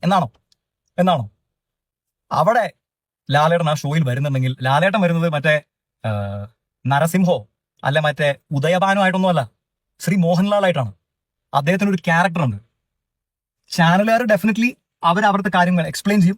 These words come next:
ഇങ്ങനത്തെ കാര്യങ്ങളാണെന്ന് definitely അവർ പറയുന്നുണ്ടായിരിക്കും. പക്ഷെ when that man talks, what are you saying? Are you saying that he does not have an opinion about what he's talking about? Or is he just വന്ന് ഇങ്ങനെ പറയണം? ഇപ്പം ആരോ മറ്റേ ഇത് ചോദിച്ചില്ല, എന്താണ്, "ലാലേട്ടാ, നിങ്ങൾ ട്വന്റി ഫോർ സെവൻ കാണുന്നുണ്ടോ എന്ന് എനിക്കറിയത്തില്ല"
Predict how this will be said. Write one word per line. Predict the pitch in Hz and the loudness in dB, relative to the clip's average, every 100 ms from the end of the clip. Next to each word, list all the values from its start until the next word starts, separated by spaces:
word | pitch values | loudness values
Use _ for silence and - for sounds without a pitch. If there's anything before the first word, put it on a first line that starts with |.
| 190 | 0
ഇങ്ങനത്തെ | 175 180 170 | 0 2 2
കാര്യങ്ങളാണെന്ന് | 156 151 151 180 | 2 0 -2 -2
definitely | 160 180 180 | -2 -2 -2
അവർ | 165 170 | -2 -2
പറയുന്നുണ്ടായിരിക്കും. | 147 156 143 127 123 131 | -2 -2 -2 -4 -4 -4
പക്ഷെ | - 165 | -4 -4
when | 135 202 | -2 -2
that | 147 | 0
man | 147 170 135 | 2 2 0
talks, | 143 - - _ _ _ _ _ 143 | -2 -2 -14 _ _ _ _ _ -4
what | 151 | -2
are | 208 | 0
you | 185 | 0
saying? | 175 | 0
Are | 156 | 0
you | 160 | 0
saying | 170 190 | 0 0
that | 165 | 0
he | 147 | 0
does | 165 | 0
not | 165 | 0
have | 170 | 0
an | 135 | 0
opinion | 190 240 180 - - | 0 0 -2 -4 -2
about | 151 | 0
what | 147 147 | 0 -2
he's | - | -2
talking | - 160 151 | 0 0 -2
about? | 107 - _ _ _ _ _ | -4 -10 _ _ _ _ _
Or | 233 | 0
is | 220 | 2
he | 214 | 2
just | 180 190 | 2 2
വന്ന് | 180 | 2
ഇങ്ങനെ | 180 165 | 2 2
പറയണം? | 147 135 | 0 -2
ഇപ്പം | 151 160 151 | -2 0 0
ആരോ | 175 180 - _ _ | 0 -2 -10 _ _
മറ്റേ | 165 190 | -2 0
ഇത് | 190 190 | 0 0
ചോദിച്ചില്ല, | 185 180 180 | 0 2 2
എന്താണ്, | 202 277 _ _ - | 0 -4 _ _ -4
"ലാലേട്ടാ, | 202 233 | -2 -2
നിങ്ങൾ | 220 220 247 | -4 -4 -4
ട്വന്റി | 214 208 233 | -2 -2 -2
ഫോർ | 254 247 269 | -6 -10 -8
സെവൻ | 262 240 233 | -8 -6 -4
കാണുന്നുണ്ടോ | 220 247 240 247 | -2 0 0 0
എന്ന് | 247 | 0
എനിക്കറിയത്തില്ല" | 170 262 214 247 240 | 0 0 0 -2 0